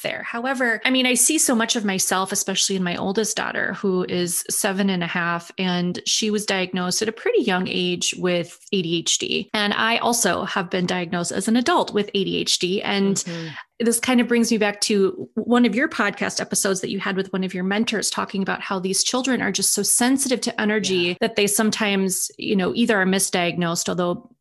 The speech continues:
Speaker 1: I have pretty full confidence in, in both of our diagnoses. However,
Speaker 2: Yeah.
Speaker 1: I do believe that because we both have A D H D, that we are incredibly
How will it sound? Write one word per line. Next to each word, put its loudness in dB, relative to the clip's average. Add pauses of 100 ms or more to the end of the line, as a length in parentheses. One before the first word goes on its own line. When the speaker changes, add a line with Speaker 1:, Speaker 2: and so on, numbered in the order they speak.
(120)
Speaker 1:
I 0
have -2 (200)
pretty 2
full 0
confidence -2
in, -4
in 2
both 0
of -2
our 2
diagnoses. -4
However, 0 (340)
Speaker 2:
Yeah. -8
Speaker 1:
I 4
do 4
believe 2
that 0 (600)
because 0
we -2
both -2
have -2
A -4
D -6
H -2
D, -2
that -2
we -2
are -2
incredibly -2